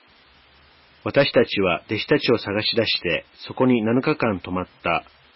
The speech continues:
ところが彼らは御霊の示しを受けて、エルサレムには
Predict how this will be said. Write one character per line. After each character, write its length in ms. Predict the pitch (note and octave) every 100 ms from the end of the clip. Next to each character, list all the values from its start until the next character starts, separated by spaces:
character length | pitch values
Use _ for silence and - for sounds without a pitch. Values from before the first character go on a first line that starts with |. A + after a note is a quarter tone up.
| _ _ _ _ _ _ -
と 100 | A#2
こ 120 | C#3
ろ 140 | C3
が 220 | G2+ F#2 -
彼 200 | - C3
ら 140 | G#2+ F#2
は 240 | E2+ D#2+ -
御 80 | A2
霊 240 | C3+ C3+ C#3
の 100 | C3+
示 260 | C3+ C3+
し 120 | - B2
を 80 |
受 180 | F#2 F2+
け 60 | -
て、 220 | D#2 - _ _ _ _ _ -
エ 60 |
ル 100 | A#2
サ 120 | C3 D3
レ 120 | C3+
ム 80 | G#2+
に 140 | G2
は 240 | F2+ F2